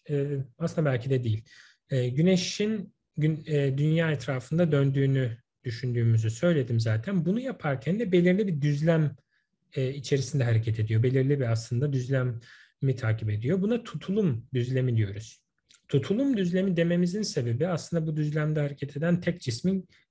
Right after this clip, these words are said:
güneş olmaması. Malum diğer gezegenler ve ay da aynı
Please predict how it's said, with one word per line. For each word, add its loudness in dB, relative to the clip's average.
güneş 2
olmaması. 0
Malum 2
diğer 4
gezegenler -2
ve -2
ay 2
da -6
aynı -2